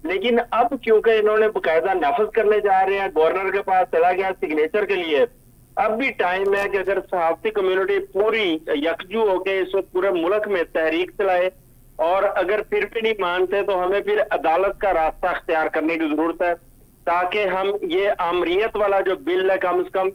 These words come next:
इसको, अ, पास ना होने दें, क्योंकि ये बिल सिर्फ सहाफियों के ऊपर लागू नहीं होगा।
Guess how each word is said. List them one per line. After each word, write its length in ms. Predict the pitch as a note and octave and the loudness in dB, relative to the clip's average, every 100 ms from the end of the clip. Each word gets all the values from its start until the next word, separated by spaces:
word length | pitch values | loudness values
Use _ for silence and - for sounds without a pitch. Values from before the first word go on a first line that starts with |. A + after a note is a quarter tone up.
| G3+ | -2
इसको, 400 | G3 - G#3 F#3+ | -4 -2 -2 0
अ, 260 | - D3+ | 0 0
पास 260 | C#3+ D3+ D3+ F3 | -2 -2 -2 -2
ना 80 | |
होने 180 | D#3+ D#3 | -2 0
दें, 240 | D#3+ G3+ G#3+ _ - _ - | -2 -2 -4 _ -20 _ -8
क्योंकि 260 | G3+ G#3+ A#3 | -2 0 0
ये 300 | A#3 G3+ A3 | -2 0 -2
बिल 320 | A3+ - A#3 | 0 0 0
सिर्फ 340 | A3+ - C4+ C4 | -2 -2 0 0
सहाफियों 600 | - F3+ E3 E3 A3 G#3+ | -2 0 0 0 -2 0
के 80 | |
ऊपर 240 | G#3+ G#3+ G3+ | 0 0 0
लागू 280 | G3 F#3+ G#3+ | 2 2 2
नहीं 120 | A3+ | 2
होगा। 340 | D#3 B2+ A2 | 0 0 -2